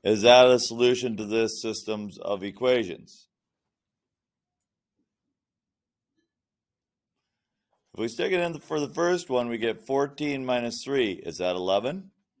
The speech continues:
Yes. If we stick it in the second one, it's thirty-five plus two. Is that eighteen? No.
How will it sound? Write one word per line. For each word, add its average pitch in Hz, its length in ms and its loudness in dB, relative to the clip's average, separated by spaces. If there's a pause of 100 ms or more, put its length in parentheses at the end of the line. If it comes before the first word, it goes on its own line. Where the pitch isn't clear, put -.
(320)
Yes. 104 460 0
If 80 100 -14
we 107 80 -10
stick 151 240 -6
it 170 80 -4
in 156 140 -8
the 131 100 -10
second 165 360 -4
one, 120 240 0
it's 110 200 -8
thirty-five 123 840 2
plus 113 360 -4
two. 127 420 -6 (200)
Is 78 80 -16
that 87 160 -2
eighteen? 110 600 -8 (1120)
No. 107 520 -4